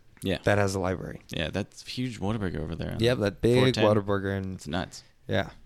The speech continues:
Speaker 2: <laughs> Anyways.
Speaker 1: Definitely take me to Whataburger.
Speaker 2: Oh, so it's been a fun one. Well, I don't know. Thanks for coming over, brah.
Speaker 1: Yeah, thanks for having me. It's
Speaker 2: Yeah.
Speaker 1: been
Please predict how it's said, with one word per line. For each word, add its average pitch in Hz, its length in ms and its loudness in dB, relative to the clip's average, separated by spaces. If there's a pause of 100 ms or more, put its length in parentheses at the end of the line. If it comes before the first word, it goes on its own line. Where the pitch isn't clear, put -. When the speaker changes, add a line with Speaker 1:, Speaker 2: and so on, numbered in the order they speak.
(300)
Speaker 2:
<laughs> - 460 -20
Anyways. - 580 -4
Speaker 1:
Definitely 117 300 2
take 107 200 2
me 101 100 -2
to 90 60 -2
Whataburger. 87 360 -4 (760)
Speaker 2:
Oh, 208 280 6
so - 160 2
it's 165 100 4
been 139 140 8
a 120 40 4
fun 104 280 -2
one. 90 220 -4
Well, 233 340 4 (200)
I 214 140 6
don't 240 200 6 (260)
know. - 80 -12 (340)
Thanks 170 180 4
for 180 80 4
coming 170 240 6
over, 170 240 6
brah. 143 260 4 (320)
Speaker 1:
Yeah, 139 140 -4
thanks 110 140 -6
for 107 80 4
having 117 180 6
me. 87 140 -2 (140)
It's - 140 -8
Speaker 2:
Yeah. 170 120 6
Speaker 1:
been 90 260 0